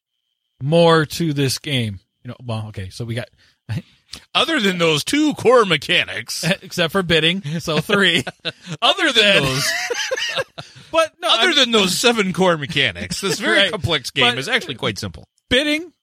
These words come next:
Speaker 1: pretty straightforward.
Speaker 2: Yeah.
Speaker 1: Uh, s-, the set collection piece, pretty straightforward.
Speaker 2: Mm-hmm.
Speaker 1: The area control, pretty straightforward. Uh, so all of that is, is pretty much what you'd expect in those things. I, I mean, I think the,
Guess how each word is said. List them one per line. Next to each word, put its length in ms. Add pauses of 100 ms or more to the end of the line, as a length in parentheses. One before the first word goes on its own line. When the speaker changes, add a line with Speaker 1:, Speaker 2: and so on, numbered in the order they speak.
Speaker 1:
pretty 200
straightforward. 720
Speaker 2:
Yeah. 240 (340)
Speaker 1:
Uh, 260
s-, 140
the 140
set 240
collection 340
piece, 260
pretty 320
straightforward. 720
Speaker 2:
Mm-hmm. 300
Speaker 1:
The 100
area 240
control, 420 (140)
pretty 220
straightforward. 580 (340)
Uh, 280
so 160
all 240
of 80
that 180
is, 320 (140)
is 320 (260)
pretty 160
much 180
what 200
you'd 120
expect 460
in 80
those 240
things. 440 (140)
I, 140 (140)
I 100
mean, 460
I 100
think 320
the, 340